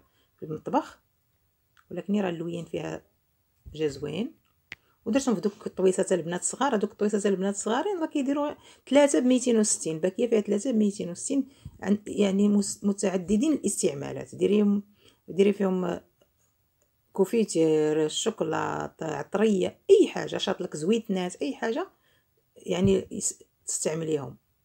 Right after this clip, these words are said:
وصغيورين وما كياخذوش شي حيز كبير. انا درتهم في هاد الطاسه كعندي كتسد، غنجمعهم تما، غنديرهم في الثلاجه، كل مره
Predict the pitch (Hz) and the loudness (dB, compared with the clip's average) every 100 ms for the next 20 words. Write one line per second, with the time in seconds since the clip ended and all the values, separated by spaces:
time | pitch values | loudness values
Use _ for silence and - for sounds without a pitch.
0 | - 233 196 202 202 285 202 208 196 190 | -4 0 2 2 2 2 2 0 -4 -4
1 | 262 - 208 90 85 - - - 196 311 | -8 -6 -4 -2 -2 -4 -8 -2 0 0
2 | - _ _ _ _ - 202 196 190 190 | -6 _ _ _ _ -10 -2 0 0 -4
3 | 185 170 - 160 - - 156 151 165 156 | -6 -8 -6 -6 -6 -6 -8 -8 -8 -10
4 | - - 277 170 156 156 139 156 - 220 | -8 -8 -6 -6 -8 -8 -8 -10 -6 -4
5 | 381 220 190 - 185 185 269 - 226 214 | -2 -2 -2 -6 -4 -2 -4 -4 -2 0
6 | 220 359 392 | -2 -4 -6